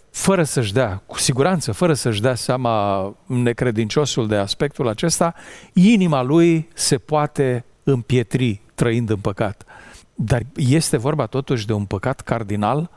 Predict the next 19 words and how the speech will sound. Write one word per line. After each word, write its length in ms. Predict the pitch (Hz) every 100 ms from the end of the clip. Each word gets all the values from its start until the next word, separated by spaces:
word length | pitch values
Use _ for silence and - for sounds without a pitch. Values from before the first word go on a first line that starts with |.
| _ _ _ _ _ _
Știți 280 | - - 160
că 200 | 151 131 - _
aici 260 | - 160 -
s-, 360 | 135 - - -
întotdeauna 760 | 131 156 131 123 123 107 101 - - - _
omul 240 | 131 131
își 180 | 107 -
pune 200 | 147 127
întrebarea 500 | 107 104 101 131 117
când 240 | - 127
ajunge 560 | 120 120 123 107 107 104
și, 440 | 98 113 104 101 - -
și 160 | - -
se 160 | 117 120
sperie 440 | - 139 110 104
de 120 | 101
ce 140 | - 117
spune 320 | - 127 107
Pavel. 400 | - 110 98